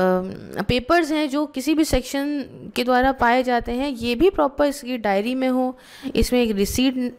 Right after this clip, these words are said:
नंबर हो इनका, इसलिए ये डील करें with appropriately, एकदम सही तरीके से इनके साथ डीलिंग हो पाएगी ना। तो कुछ क्लरिकल स्टाफ ये भी आराम proper are lax in this direction and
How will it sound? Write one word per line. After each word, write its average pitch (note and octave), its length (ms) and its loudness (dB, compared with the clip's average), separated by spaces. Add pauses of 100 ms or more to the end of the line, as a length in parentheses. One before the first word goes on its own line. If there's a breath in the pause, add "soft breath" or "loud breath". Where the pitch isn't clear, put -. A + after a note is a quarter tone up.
नंबर B3 460 2
हो B3+ 160 4
इनका, A#3+ 420 0 (300 loud breath)
इसलिए C4 340 0
ये E4 140 2
डील B3 260 0
करें B3+ 340 0 (320 loud breath)
with A3+ 200 0 (240 soft breath)
appropriately, C4 580 0
एकदम B3+ 280 -4
सही C#4+ 320 2
तरीके D4 360 -2
से D4 160 -4
इनके A#3+ 340 -6
साथ A#3+ 200 2
डीलिंग G#3 360 -4
हो G#3+ 80 -4
पाएगी G3+ 280 -6
ना। A4+ 140 0 (600 loud breath)
तो C4+ 60 2
कुछ E4 300 -2
क्लरिकल C#4 560 2
स्टाफ D4+ 520 2 (260)
ये G#3 340 0
भी C#4+ 440 2 (420)
आराम A#3+ 480 0
proper A#3+ 320 0 (140)
are A3+ 160 2
lax A#3 280 2
in B3 240 -6
this A#3+ 180 -2
direction A3+ 640 0 (600 loud breath)
and C4 180 0